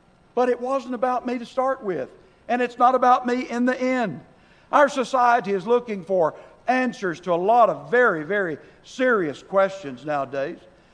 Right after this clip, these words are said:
I'm, I'm gonna just say something here that's gonna sound strange. But what I'm gonna say to you is, why is it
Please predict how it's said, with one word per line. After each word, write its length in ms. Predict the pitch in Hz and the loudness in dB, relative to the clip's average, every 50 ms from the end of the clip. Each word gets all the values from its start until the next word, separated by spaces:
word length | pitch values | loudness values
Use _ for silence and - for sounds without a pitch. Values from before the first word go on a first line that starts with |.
| _ _ | _ _
I'm, 140 | - 320 349 | 0 0 0
I'm 180 | - - 302 | 0 0 0
gonna 160 | 330 339 285 | 0 0 -2
just 160 | 285 269 - - | -2 -10 -6 -2
say 160 | 269 254 233 | -2 -2 -2
something 380 | 214 - 233 220 185 202 185 | -2 -2 -2 -2 -2 -4 -6
here 120 | 196 214 208 | -4 -4 -4
that's 180 | 175 175 - | -6 -8 -10
gonna 140 | - 185 180 | -8 -8 -8
sound 320 | 160 - 185 165 170 170 165 | -6 -6 -4 -4 -4 -4 -8
strange. 460 | - - 170 147 127 120 113 110 - _ _ _ _ _ _ _ _ _ _ - | -12 -8 -6 -6 -6 -8 -12 -16 -20 _ _ _ _ _ _ _ _ _ _ -2
But 80 | 233 | 0
what 180 | 254 277 302 320 | 4 4 6 6
I'm 160 | 320 320 320 | 6 4 4
gonna 160 | 320 320 320 | 0 0 -2
say 240 | - - 269 240 202 | -2 -4 -4 -4 -4
to 160 | - - 180 | -4 -8 -6
you 140 | 156 143 147 | -6 -6 -8
is, 280 | 143 139 143 170 214 - - - _ _ _ | -6 -6 -6 -6 -6 -10 -18 -20 _ _ _
why 300 | - 262 311 330 339 339 | 0 2 4 4 4 4
is 280 | 339 311 240 185 135 127 | 4 2 -2 -2 -4 -8
it 160 | 151 - | -10 -10